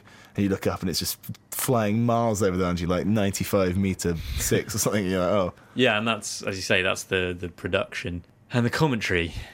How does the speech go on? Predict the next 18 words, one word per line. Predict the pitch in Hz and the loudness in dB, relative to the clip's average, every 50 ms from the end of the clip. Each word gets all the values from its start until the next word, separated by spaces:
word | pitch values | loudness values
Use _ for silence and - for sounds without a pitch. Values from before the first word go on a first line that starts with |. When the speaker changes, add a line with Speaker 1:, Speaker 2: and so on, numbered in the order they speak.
| - - | -4 0
Speaker 2:
I'm | - 110 127 131 | 2 2 4 4
gonna | 165 165 160 | 4 2 4
miss | 160 160 156 - - | 2 0 0 0 -2
this | - 123 - | -4 -4 0
tournament, | - 147 139 123 107 104 92 - | 2 2 2 2 2 -2 -2 0
Tone, | 104 95 92 | 0 0 2
but | 92 101 | 2 2
I | 101 101 | 4 4
will | 101 104 107 | 2 2 2
not | 113 123 123 107 107 | 2 2 0 0 0
miss | 107 104 - - | -2 -2 -2 -4
the | - 101 | -6 -4
commentators, | - 117 101 92 87 - 92 87 82 - 95 85 | -2 -2 -2 -2 -2 -2 -2 -4 -4 -2 -4 -4
I'll | 95 92 | -4 -2
tell | - - 98 92 | -2 -2 0 0
you | 92 | 2
that | 98 107 - | 0 0 0
much. | 98 90 98 - - | 0 -2 -2 -4 -6